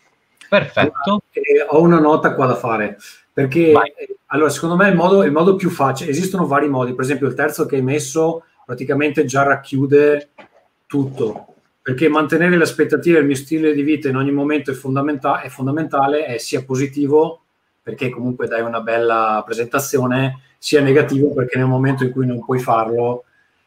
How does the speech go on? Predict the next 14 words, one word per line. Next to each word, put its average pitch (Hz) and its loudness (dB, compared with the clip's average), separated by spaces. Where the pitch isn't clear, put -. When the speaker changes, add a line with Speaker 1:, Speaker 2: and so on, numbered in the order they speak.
Speaker 2:
eh, 101 -4
cade, 120 0
casca 117 -2
il 113 -2
palco 98 -2
praticamente, 101 -14
no? 127 -2
Quindi 147 2
quello 160 4
lì 165 6
va 147 4
già 131 2
bene 123 -2
così. 107 -8